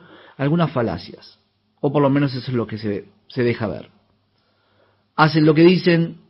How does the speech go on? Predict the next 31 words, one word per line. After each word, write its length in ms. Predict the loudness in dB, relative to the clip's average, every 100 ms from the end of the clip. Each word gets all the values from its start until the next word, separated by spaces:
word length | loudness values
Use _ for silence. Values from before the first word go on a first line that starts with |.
| _ 0
y 120 | 2
dicen 300 | 2 2 0
lo 100 | 0
que 120 | 0
no 120 | 0
hacen, 540 | 0 -2 -4 -4 -6 -14 _
fundadas 420 | -4 0 0 0
en 60 | -4
la 80 | -4
frase 220 | -6 -4
de 60 |
honestidad 340 | -4 -2 -2 0
brutal, 360 | -2 -2 -2
tales 200 | -2 -4
como: 200 | -4 -4
"Si 120 | -4 -2
digo 180 | 0
lo 120 | -2 -2
que 80 |
voy 140 | -2 -2
a 40 |
hacer, 200 | -4 -4
nadie 240 | -4 -4 -4
me 100 | -6
votaría". 400 | -8 -8 -10 -14 _ _ _ _ _ _ _ _ _ -6
Y 40 | -2
así 200 | -2 2
como 220 | 2 2
todos 160 | 2
nos 100 | 2
dispersamos 680 | 0 0 -2 2 2 0 -4